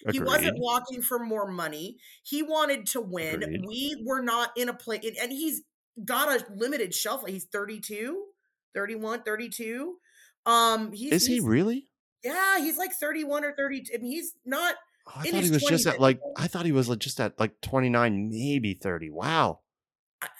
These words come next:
Speaker 1: I mean, I'm not in front of the Google, but yeah, he's not, you know, so he's got a limited window where he is gonna be at the top of his game and is gonna have the opportunity to command where he would want to go to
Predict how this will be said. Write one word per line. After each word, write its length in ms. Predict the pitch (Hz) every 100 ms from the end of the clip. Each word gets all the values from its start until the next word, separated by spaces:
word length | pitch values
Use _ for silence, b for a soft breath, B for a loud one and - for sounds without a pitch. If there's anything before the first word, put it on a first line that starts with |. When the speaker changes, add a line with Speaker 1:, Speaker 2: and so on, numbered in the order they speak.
| - -
Speaker 1:
I 60 | 226
mean, 120 | 226
I'm 120 | 226
not 180 | 254 247
in 60 | 220
front 220 | 214 220
of 40 |
the 80 | 208
Google, 380 | 175 220 185 175
but 160 | 175 202
yeah, 220 | 277 214
he's 260 | 240 302
not, 220 | 285 359 277
you 80 |
know, 100 | 285
so 180 | 247 269 -
he's 300 | 240 320 359
got 240 | 381 392
a 40 | 320
limited 440 | 269 330 269 214
window 520 | 240 262 233 202 196
where 500 | 185 208 202 202 190 B B B B
he 180 | 262
is 120 | 349 262
gonna 180 | 302
be 160 | 254 254
at 80 | 240
the 60 |
top 260 | 247 226 214
of 80 | 196
his 160 | 185
game 400 | 165 220 214 196 -
and 120 | 196
is 80 | 185
gonna 160 | 196
have 180 | 190 175
the 100 | 165
opportunity 540 | 160 165 165 226 214 180
to 160 | 185 180 -
command 920 | 185 175 185 208 214 208 202 190 - _ _ _ _ _ _ _
where 360 | 185 202 269 311
he 160 | 254
would 140 | 277 233
want 280 | 214 208 -
to 100 | 196
go 480 | 165 160 156 151
to 100 | 151